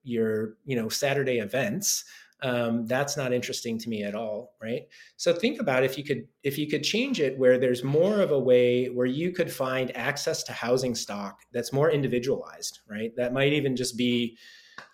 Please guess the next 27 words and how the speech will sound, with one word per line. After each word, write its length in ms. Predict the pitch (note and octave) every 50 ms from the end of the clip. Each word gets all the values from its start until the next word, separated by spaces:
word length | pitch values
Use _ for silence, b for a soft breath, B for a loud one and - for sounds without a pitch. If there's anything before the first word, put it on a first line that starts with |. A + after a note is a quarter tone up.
| _
um, 480 | B2+ B2 A#2 A#2 A2+ A2 A2 A2 A2 - - _ _
sharing 460 | - - - D3 C#3+ C#3+ C#3 B2+ A#2+
rooms 360 | A2+ B2+ D3 F#3+ A#3+ B3+ - -
together, 640 | - B2 G2+ G2 F#2+ G2 A#2+ D#3 A3+ C#4+ C4+ C4 - -
um, 380 | D3+ C#3 C3 B2+ B2 B2 B2 A#2
when 220 | A2+ C#3 C3+ C#3 C#3
you 100 | C#3 C3+
wanna 200 | C#3 C#3 C#3 B2+
move 280 | B2+ C3 C#3+ C#3 C#3 -
to 100 | D3 C3
a 40 | B2
new 160 | A#2+ A2 A2+
city. 560 | A2 - G3+ A3+ G#3 C3+ A2+ A2+ A#2+ A#2 b b b b b b b b b b b b _
But 140 | - D#3 D3+
then 160 | F3+ A3 C4
you 80 | D4 C#4+
get, 180 | - F#3 - -
you, 220 | D3+ D3+ E3+ - -
you, 380 | E3 D#3 D#3+ E3 D#3 D#3 D#3 -
you 180 | D3 D#3 D#3 D3+
know 680 | D3 C#3+ D3 D#3 E3 D3+ A#2 A#2 C#3+ G3+ B3 A#3+ - -
that 160 | D3+ C#3+ C#3
there's 320 | C#3+ D3+ D#3+ E3+ E3+ - -
some 280 | E3 D#3+ E3+ F3+ E3+ D#3
way 340 | D3+ D3 C3+ C3+ C3+ C3 C3
that's 280 | C3 C3 C3 - -
still, 640 | - - - D3+ C#3+ C#3 C#3 C3+ C3+ C3+ C3+ - -